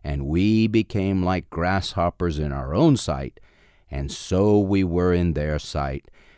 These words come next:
Then all the congregation, they believed the ten spies, the ten faithless spies,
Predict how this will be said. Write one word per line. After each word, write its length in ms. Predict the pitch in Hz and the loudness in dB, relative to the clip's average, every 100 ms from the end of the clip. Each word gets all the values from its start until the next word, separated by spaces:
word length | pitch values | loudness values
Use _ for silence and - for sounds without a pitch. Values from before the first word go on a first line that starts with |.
| _ | _
Then 280 | - 82 78 | -4 -2 2
all 540 | 85 107 131 135 139 | 4 6 6 6 4
the 120 | 135 | 2
congregation, 1000 | 131 120 127 117 117 95 85 69 - 58 - - - _ _ | 0 0 2 2 2 2 0 -2 -10 -14 -16 -20 -20 _ _
they 220 | 78 78 | -4 -2
believed 920 | 65 76 80 95 110 113 117 104 117 - 95 | -2 -4 0 2 2 0 0 -2 -8 -8 0
the 140 | 101 | 0
ten 380 | - 110 95 87 | 0 0 2 0
spies, 760 | - - 62 - - 60 - - - 76 | -2 -4 -4 -8 -12 -14 -16 -20 -16 -6
the 140 | 76 | -6
ten 440 | - 101 92 92 | -4 -2 0 0
faithless 560 | 90 - 95 90 80 73 | -2 0 0 0 -4 -6
spies, 640 | - - 65 65 65 62 | -6 -8 -6 -10 -12 -14